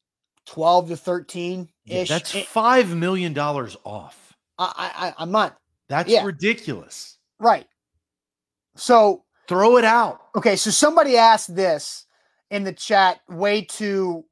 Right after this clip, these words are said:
Speaker 1: long ago for me to scroll back and find it. "How can the Titans make something like this work with the cap space limited that they have?" Is, is, uh, Roger Saffold's contract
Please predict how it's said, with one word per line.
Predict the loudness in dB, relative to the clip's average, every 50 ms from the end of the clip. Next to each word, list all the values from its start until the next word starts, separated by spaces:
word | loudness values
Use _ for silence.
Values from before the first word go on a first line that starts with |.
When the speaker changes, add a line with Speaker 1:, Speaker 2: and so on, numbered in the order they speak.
| _ _ _ _ -6
Speaker 1:
long | -2 0 2 2 0 0
ago | -2 -2 -2
for | -2 -6
me | -10 -10
to | -10
scroll | -8 -6 -4 0
back | 0 0 0 -2
and | -6 -8
find | -6 -6 -6 -6 -8
it. | -14 -18 -20 _ _ _ _ _ _ _
"How | -2 2 4 4 4 4
can | 4 2 2
the | 2 0
Titans | 0 0 0 0 0 -2 -6 -8 -4
make | -2 -2 -2 -2 -4
something | -4 -2 -2 -2 -4 -4 -4
like | -4 -4 -4 -4
this | -6 -8 -8 -8
work | -10 -4 -2 0 0 -2 -2 -6 -14 _ _ _ _ _
with | -6 -6 -4
the | -4 -6
cap | -6 -2 -2 -2 -2 -2
space | -4 -8 -6 -4 -2 -2 -4 -4 -8 -14 _ _
limited | -8 -6 -4 -2 -2 -2 -4 -4 -6 -8 -10 -12
that | -12 -10 -10
they | -10 -10
have?" | -8 -8 -10 -10 -10 -14 -18 _ _ _ _ _ _ _ _ _ _ _ _ _ _ _ _ _ -2
Is, | 0 2 4 4 4 2 0 -2 -6 -10 -12 -14 _ _ _ _ _ _ _ _ _ _ _
is, | -8 -8 -8 -6 -6 -4 -4
uh, | -2
Roger | 2 4 4 4 6 4 2 0 -2
Saffold's | -2 2 4 6 6 6 6 2 0 -2 -2 -4 -6
contract | -4 -2 -2 -2 -4 -6 -4 0 0 0 0 0 -4 _